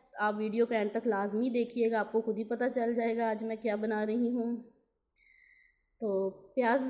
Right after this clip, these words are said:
मैंने डाल दिया ऑयल के अंदर और अब इसके अंदर मैं डालूँगी लहसुन अदरक का पेस्ट। लहसुन अदरक का पेस्ट एक चम्मच है, दोनों,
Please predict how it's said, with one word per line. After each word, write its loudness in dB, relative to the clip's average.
मैंने 2
डाल 4
दिया 2
ऑयल 2
के -4
अंदर 2
और -4
अब -4
इसके -6
अंदर 0
मैं -2
डालूँगी -2
लहसुन -4
अदरक -2
का -4
पेस्ट। -4
लहसुन 0
अदरक 6
का 4
पेस्ट -2
एक 2
चम्मच 2
है, -2
दोनों, 0